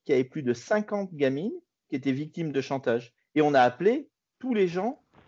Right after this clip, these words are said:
toutes les familles, on a dû les prévenir. On a, et je sais pas si vous voyez un peu le, moi, ça m'a, c'est un des trucs qui m'a le plus stressé dans ce...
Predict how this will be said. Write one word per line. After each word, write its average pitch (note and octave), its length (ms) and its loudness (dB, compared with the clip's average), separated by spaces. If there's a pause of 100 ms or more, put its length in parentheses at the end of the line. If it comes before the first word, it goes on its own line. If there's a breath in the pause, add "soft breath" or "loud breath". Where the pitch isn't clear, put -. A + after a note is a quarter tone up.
(260)
toutes - 100 -12
les F#3 100 4
familles, E3+ 400 -4
on D#3 100 -8
a B2+ 80 0
dû C#3+ 140 -8
les D3+ 120 -4
prévenir. F#3+ 440 -2 (400)
On B2 100 -4
a, A2 140 -2
et A#2+ 260 0
je G#2+ 60 -16
sais - 120 -16
pas D3+ 120 2
si D3 160 -8
vous B2+ 260 -6
voyez B2+ 280 0
un B2+ 120 0
peu C3+ 220 -8
le, A2 380 -4 (280 soft breath)
moi, D3+ 220 0
ça F3 140 2
m'a, D3+ 260 2
c'est D#3 220 -4
un D3 100 0
des D3 120 -4
trucs E3+ 180 -14
qui D#3 80 -10
m'a C3+ 100 -4
le C3 80 -8
plus C3 140 -18
stressé C3 360 -8
dans C3 140 -6
ce... A2 560 -2